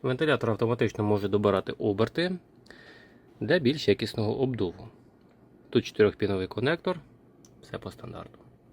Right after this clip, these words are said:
Ну і зробимо тест на відеокарточку. Також навантажимо зараз її в сто відсотків. Відкриваємо програму FURMARK. Full H D preset, стрес-тест.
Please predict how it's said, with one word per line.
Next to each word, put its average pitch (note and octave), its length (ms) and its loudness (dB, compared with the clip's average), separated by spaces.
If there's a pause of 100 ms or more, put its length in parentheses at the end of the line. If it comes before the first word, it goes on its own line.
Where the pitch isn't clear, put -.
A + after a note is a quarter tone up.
(640)
Ну A#3 80 0
і - 20 2
зробимо B2 380 2
тест G2 320 -4 (220)
на F#2 100 -8
відеокарточку. - 680 -14 (1800)
Також A2 320 -4
навантажимо G2+ 580 -2
зараз F#2+ 320 -6
її G2 120 -6
в - 20 -20
сто - 180 -8
відсотків. - 720 -8
Відкриваємо G#2 440 0
програму G2 460 -2
FURMARK. F#3 460 -4 (840)
Full A#2+ 100 4
H G2+ 200 2
D G2+ 80 -2
preset, A#2 420 0 (340)
стрес-тест. - 560 -4